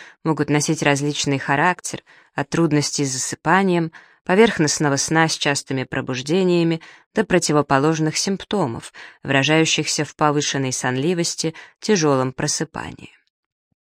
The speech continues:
Характерно, что при любой направленности нарушений сон не приносит облегчения больному. Восстановление сил во сне не происходит, вне зависимости от количества времени,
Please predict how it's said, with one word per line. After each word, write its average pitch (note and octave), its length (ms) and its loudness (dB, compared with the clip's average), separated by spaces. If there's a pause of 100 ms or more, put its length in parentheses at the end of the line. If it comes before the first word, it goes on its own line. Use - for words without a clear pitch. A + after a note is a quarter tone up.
(1200)
Характерно, E3+ 880 0
что - 240 -2
при G3+ 180 2
любой F3 420 2
направленности C3 840 0
нарушений C#3+ 720 0 (260)
сон B3+ 360 2
не B3+ 100 4
приносит G#3 560 0
облегчения E3+ 680 -2
больному. - 520 -8 (380)
Восстановление C#3 720 2
сил F3+ 380 0
во C#3 100 2
сне C#3 240 -2
не C#3 80 -2
происходит, C#3+ 840 -6 (320)
вне A#3+ 200 2
зависимости F3 680 2
от C#3+ 140 -2
количества C#3+ 640 -2
времени, F#3 480 2